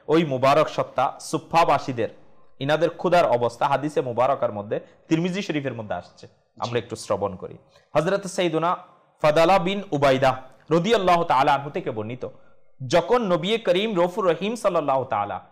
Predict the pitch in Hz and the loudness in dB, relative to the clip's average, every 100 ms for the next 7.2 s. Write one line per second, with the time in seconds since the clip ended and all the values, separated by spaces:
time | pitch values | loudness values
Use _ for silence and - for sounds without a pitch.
0 | _ _ - 175 220 233 196 185 185 170 | _ _ 0 0 0 0 4 4 4 0
1 | 151 160 143 135 180 - - - - 131 | -2 0 2 2 0 -2 -20 -20 -14 -4
2 | 143 151 135 208 226 143 127 185 190 - | 0 0 2 2 2 0 2 2 2 2
3 | 120 107 - 92 - - - - - 107 | 2 0 -4 -14 -16 -20 -20 -20 -20 -14
4 | 117 90 - - - 160 226 247 - 180 | -14 -16 -20 -4 -2 0 0 -2 -4 -6
5 | - - 156 170 165 160 - 110 92 - | -6 0 2 2 -2 -4 -2 -2 -2 -12
6 | - - - - - - - 123 131 123 | -20 -20 -20 -20 -20 -20 -18 -2 2 4
7 | 127 | 4